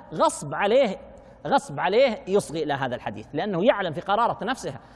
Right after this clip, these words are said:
أن له خالقاً، أن له رباً، أن ل-، له إلهاً. ولذلك ال-، الهمداني رحمه الله تعالى ل-، لما ناقش، آه، أحد ال-، المبتدعة الذين كانوا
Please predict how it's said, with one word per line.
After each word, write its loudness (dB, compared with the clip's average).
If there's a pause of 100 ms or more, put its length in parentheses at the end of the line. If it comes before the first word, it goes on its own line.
(160)
أن -4
له 0
خالقاً، -2 (840)
أن -2
له 4
رباً، 0
أن -6
ل-، -6
له 0
إلهاً. 0 (2500)
ولذلك 2
ال-، -2 (400)
الهمداني 2
رحمه -2
الله 2
تعالى 2
ل-، -2
لما -2
ناقش، -2 (680)
آه، -2
أحد 2
ال-، -2
المبتدعة 0 (640)
الذين 2
كانوا 0